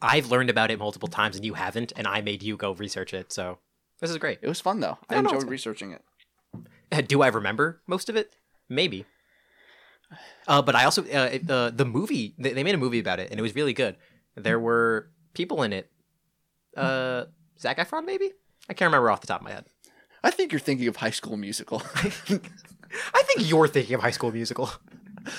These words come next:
Speaker 2: What's it to you? Huh?
Speaker 1: Um, but yeah, the movie's good. I forgot what it's called.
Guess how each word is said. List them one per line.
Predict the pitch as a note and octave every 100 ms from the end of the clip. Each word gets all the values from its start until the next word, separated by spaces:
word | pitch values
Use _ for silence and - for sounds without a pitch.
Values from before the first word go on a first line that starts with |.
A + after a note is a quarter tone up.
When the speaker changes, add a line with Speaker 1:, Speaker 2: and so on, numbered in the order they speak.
| A3+ G#3+ -
Speaker 2:
What's | D4 F#4
it | G#4
to | - G#4+
you? | B2 A#2+ A#3 - - - - _ - -
Huh? | - A#3+ F4+ - C#4+ - - -
Speaker 1:
Um, | A#2+ A2+ G#2 F#2+ - E3 -
but | F3
yeah, |
the | B2
movie's | C#3+ E3+ C#3
good. | G2+ G2+ _ _
I | A2+ A2+ -
forgot | - A2+ G#2
what | G2
it's | -
called. | D3 -